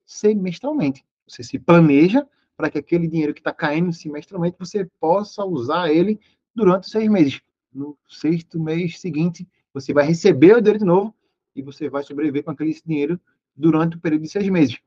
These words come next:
Seis meses, recebe de novo o pagamento dos juros semestrais,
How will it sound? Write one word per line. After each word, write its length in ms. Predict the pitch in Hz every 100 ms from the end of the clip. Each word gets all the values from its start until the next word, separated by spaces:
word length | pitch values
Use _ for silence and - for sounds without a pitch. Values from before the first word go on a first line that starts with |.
| _
Seis 240 | 175 165
meses, 300 | 156 180 170 _ _ _ _ _
recebe 340 | 147 - 127 135
de 80 |
novo 340 | 147 123 123 _ _ _
o 120 | 131
pagamento 600 | - 135 160 123 123 127
dos 240 | 131 165
juros 440 | 123 131 202 202 -
semestrais, 1040 | - 202 220 180 196 - - 139 120 -